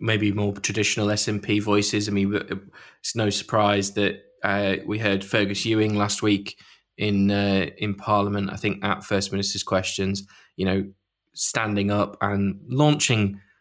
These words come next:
what essentially was an attack on the, on the S N P's energy policy. He is obviously a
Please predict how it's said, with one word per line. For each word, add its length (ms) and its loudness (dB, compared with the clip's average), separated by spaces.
what 300 0
essentially 500 0
was 240 0
an 60 -2
attack 460 0
on 140 4
the, 140 0
on 160 0
the 120 2
S 180 0
N 180 0
P's 520 0
energy 320 0
policy. 760 0
He 240 4
is 140 4
obviously 460 0
a 240 0